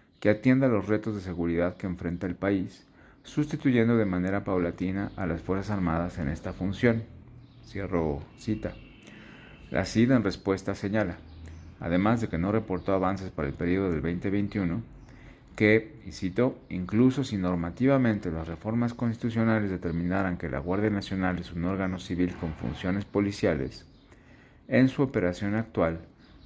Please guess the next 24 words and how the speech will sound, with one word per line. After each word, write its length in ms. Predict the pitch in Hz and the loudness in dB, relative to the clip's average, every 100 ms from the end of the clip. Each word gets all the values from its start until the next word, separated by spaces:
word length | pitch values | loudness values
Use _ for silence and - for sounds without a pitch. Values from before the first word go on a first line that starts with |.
| - | -4
esta 340 | - 117 - 123 | -2 0 -2 0
corporación 720 | 92 - 107 117 113 101 95 | -2 0 0 0 0 -2 -2
continúa 640 | 98 90 82 90 104 107 | -4 -2 -2 0 0 0
consolidándose 880 | 107 98 92 87 87 92 92 - 95 | -2 -4 -2 0 0 0 -2 -4 -4
como 240 | 85 80 | -2 -2
un 140 | 92 92 | 0 -2
órgano 420 | 92 90 95 85 | -2 -2 -4 -4
conformado 640 | 80 78 76 80 85 85 | -6 -4 -4 -2 -2 -4
por 220 | - 71 | -6 -10
personal 580 | - 104 110 104 87 90 - - - - | -4 -4 -2 -2 0 -2 -6 -18 -18 0
y 100 | 117 | 0
estructura 500 | 113 107 92 98 98 | 2 -4 -4 0 2
de 160 | 95 | 2
tipo 300 | 90 92 101 | 0 -4 -4
militar, 540 | 98 92 90 87 78 - - - - | -4 -4 -4 -2 -6 -6 -20 -20 -12
en 140 | - 113 | 0 2
lugar 320 | 110 98 95 | 4 4 2
de 80 | 98 | 0
una 120 | 98 | -2
institución 540 | 92 - 98 - 85 | -4 -6 -8 -4 -4
de 80 | 87 | -4
seguridad 580 | - 92 87 87 85 80 | -4 -2 2 2 0 -2
eminentemente 800 | 92 90 87 82 92 80 80 95 | -4 -2 -2 -4 -6 -4 -6 -10
civil. 340 | - 60 60 | -10 -8 -8